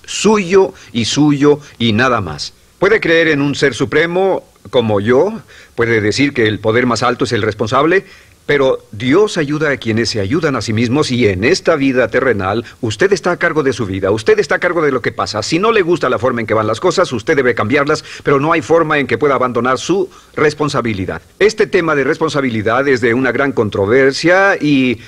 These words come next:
mientras hablamos en esta sesión verá que es algo que debe comprender con la claridad del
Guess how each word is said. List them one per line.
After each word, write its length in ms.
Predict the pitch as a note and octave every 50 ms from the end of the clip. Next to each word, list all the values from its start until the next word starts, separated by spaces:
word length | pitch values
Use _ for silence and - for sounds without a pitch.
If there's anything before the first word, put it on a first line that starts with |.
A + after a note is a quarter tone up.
| - - - - -
mientras 520 | A#2 C#3+ D3+ D#3 D3 B2+ C#3 C3 B2 -
hablamos 540 | C3 A2+ A2 A#2+ D#3 G3 G#3 G#3+ G#3+ G3+ -
en 100 | C3+ B2+
esta 200 | C#3 - - A2+
sesión 480 | G2+ G#2+ G2 G2 - A2 A#2+ A#2+ C#3 C3+
verá 260 | A#2+ G#2+ G#2+ A2+ A2
que 140 | - A2 G#2+
es 120 | G2+ -
algo 280 | C#3 D3+ D3 D3 B2+ -
que 80 | A2+
debe 240 | A#2 A2+ A2 G#2+ -
comprender 720 | - D#3+ F#3+ F#3 D3 - D3 C3 A#2 A2 G#2+ D3 D#3 D3
con 160 | - C3 A#2 G#2+
la 80 | G2
claridad 500 | G2 G#2 G2+ G2 F#2+ F#2 B2+ C3 C3+ C3+
del 400 | B2 - C3 D#3 F3 E3 D3+ -